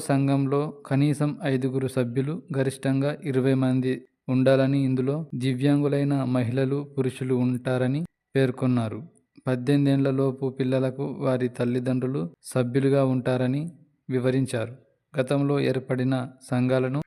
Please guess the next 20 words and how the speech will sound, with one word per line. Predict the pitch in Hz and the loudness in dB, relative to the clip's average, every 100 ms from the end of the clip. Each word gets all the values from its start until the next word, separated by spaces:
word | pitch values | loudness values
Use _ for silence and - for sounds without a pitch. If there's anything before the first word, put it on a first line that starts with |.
| _ | _
పునరుద్ధరించాలని, | 139 139 135 131 135 131 127 135 127 131 147 233 143 | 0 2 2 0 2 2 2 0 2 0 -2 -6 -6
గుర్తింపు | 123 - 143 131 135 | -6 -2 -2 0 -2
పొందిన | 139 135 131 127 131 | 0 0 0 -2 -2
సంఘాలకు | 123 127 127 123 147 170 - _ _ - | 0 0 0 -2 -6 -10 -12 _ _ -10
రివాల్వింగ్ | 135 127 135 135 147 147 143 | -2 2 2 2 0 -2 -2
ఫండ్ | 135 131 135 139 - - 131 | 0 0 0 -2 -6 -6 -4
ఇవ్వాలని | 123 135 135 135 143 131 | 0 2 2 0 0 0
నిర్ణయించినట్లు | 131 131 131 131 131 123 143 180 - - | 0 0 0 -2 -4 -4 -6 -10 -12 -4
వీరయ్య | 127 127 131 131 131 | 0 2 2 0 -2
తెలిపారు. | 117 117 107 110 - _ - 139 | -4 -4 -6 -8 -16 _ -10 -8
ఎస్వీ | 120 131 123 | -6 -8 -2
ఛానల్ను | 127 127 123 | -2 0 0
లైక్ | 123 117 - | -2 -4 -6
చేయండి, | 120 117 | -4 -4
షేర్ | 120 107 | -6 -8
చేయండి, | - 117 117 117 | -6 -6 -6 -8
సబ్స్క్రైబ్ | 110 - 113 113 | -10 -8 -8 -8
చేయండి. | - 127 - 196 _ _ _ - | -8 -8 -10 -14 _ _ _ 8
దివ్యాంగుల | 143 143 147 165 165 165 160 | 10 12 12 12 12 8 8
సంక్షేమ | 143 131 143 147 | 4 6 6 6